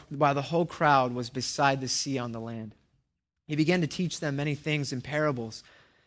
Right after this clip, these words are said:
And in his teaching, he said to them, 'Listen, a sower went out to sow, and as he sowed, some seed fell on a path, and the birds came around and ate it up. Other seed fell on rocky ground where it did not have much soil, and it sprang up quickly since it had no depth of soil.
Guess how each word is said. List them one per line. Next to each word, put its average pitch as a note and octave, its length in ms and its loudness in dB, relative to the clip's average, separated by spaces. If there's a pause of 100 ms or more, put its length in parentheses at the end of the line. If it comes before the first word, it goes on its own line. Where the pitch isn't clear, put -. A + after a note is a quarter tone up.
(360)
And D#3 140 0
in G3 180 4
his G3+ 220 4
teaching, E3 560 0
he C#3+ 80 -2
said F#3+ 300 0
to E3 60 4
them, C#3 200 2
'Listen, C3 640 4 (460)
a D3 40 -10
sower A#3 460 6
went F3 200 4
out D3+ 200 0
to C#3 80 -6
sow, A#2+ 560 0 (360)
and D3+ 140 -2
as F#3+ 300 6
he G3+ 100 0
sowed, D3 680 2 (180)
some D#3+ 260 -2
seed G3+ 340 0
fell E3+ 240 2
on E3 120 2
a D#3 40 -2
path, C#3 560 4 (180)
and C#3+ 120 -4
the C#3 40 -2
birds E3 340 2
came F3+ 200 -2
around C3+ 280 0
and B2+ 100 -8
ate B2 120 -2
it B2 100 -4
up. - 340 -2 (580)
Other F3+ 200 4
seed F#3 200 0
fell D#3 460 2 (240)
on C#3+ 220 -2
rocky D#3 360 4
ground B2 380 -4
where C3 180 -2
it B2 80 -6
did C#3 140 -4
not D3+ 220 2
have D3 200 0
much C#3 220 -4
soil, C3 480 -2
and C3 120 -10
it A#2+ 80 -8
sprang E3+ 460 0
up C3+ 200 -4
quickly D3 340 -2
since C3 260 -6
it C#3+ 40 -6
had C3 140 -4
no C#3 220 -2
depth B2+ 340 -2
of A#2+ 120 -8
soil. C#3+ 440 -6